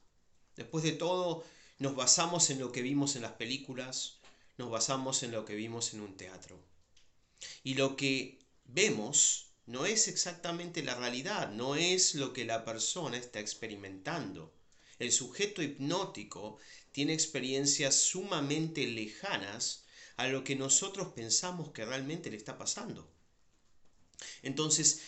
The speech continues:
a menos de que una persona haya tenido experiencias hipnóticas, no puede decir lo que es o lo que no es. Sería como que yo dijera que sé lo que es la ciencia nuclear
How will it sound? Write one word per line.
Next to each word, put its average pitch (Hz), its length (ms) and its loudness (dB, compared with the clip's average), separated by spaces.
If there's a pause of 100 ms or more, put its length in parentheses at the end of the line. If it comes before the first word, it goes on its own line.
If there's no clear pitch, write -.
(120)
a 127 100 0
menos 214 300 2
de 151 80 -2
que 180 80 -2
una 185 180 -2
persona 123 580 0 (120)
haya 185 500 4
tenido 120 500 -2
experiencias 143 920 2
hipnóticas, 110 840 -6 (460)
no 185 320 -2
puede 214 300 0
decir 151 520 6
lo 107 220 -4
que 131 260 -2
es - 180 4
o 107 60 -4
lo 101 180 -2
que 107 140 -8
no 135 180 -4
es. - 380 -2 (500)
Sería 185 380 6
como 143 260 4
que 139 100 -4
yo 208 480 2 (460)
dijera 156 460 2
que 131 120 -4
sé 185 260 10
lo 175 180 2
que 135 280 0
es 160 260 6
la 110 360 0
ciencia 160 640 6
nuclear 123 880 0